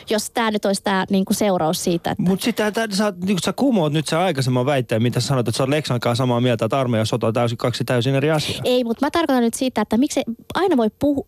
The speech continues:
Speaker 1: voidaan puhua ja tuoda ne faktat esiin.
Speaker 2: Niin.
Speaker 1: Et se ei vaan ole niin kuin sitä, että pelataan sotapelejä jossain tietokoneella ja
Speaker 2: Mm.
Speaker 1: ei tapahdu mitään itselle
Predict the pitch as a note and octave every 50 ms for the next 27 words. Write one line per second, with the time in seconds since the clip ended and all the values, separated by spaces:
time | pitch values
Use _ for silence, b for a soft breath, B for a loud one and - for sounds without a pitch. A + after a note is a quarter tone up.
0 | - A#3+ C#4+ D#4 D#4 D4 - - G4 G#4 D#4+ C4 G3 F3 F#3 - - B3 C4 B3+
1 | B3 A#3 A#3 A3 - D#4 - - - - G3 - - G3+ G3 F#3+ - - - -
2 | - - - - G3+ G#3 - B3+ A#3 A3+ A3+ C4 C4 B3 B3+ C4+ C4+ B3 A3+ G3+
3 | G3 F#3 F#3 - G3 F#3+ B B B B B B B B B B B - - -
4 | - - - A3+ - G#3+ G3 F#3+ - F#3 - - G#3 G3+ G3 - F#3 F3+ - -
5 | G#3 G3 - F#3 - - E3+ E3 E3 E3 F3 - F#3 E3+ E3 F3+ E3 E3 - -
6 | - - - G2+ C2+ A1+ - - - - C#3+ C3+ B2 A2 G2+ - G#3+ G#3 - A3+
7 | G#3+ - G3 F3+ F3 D#3+ F3+ F#3+ F#3+ - E3+ E3 - - F#3+ F#3 - - - -
8 | - A#2 -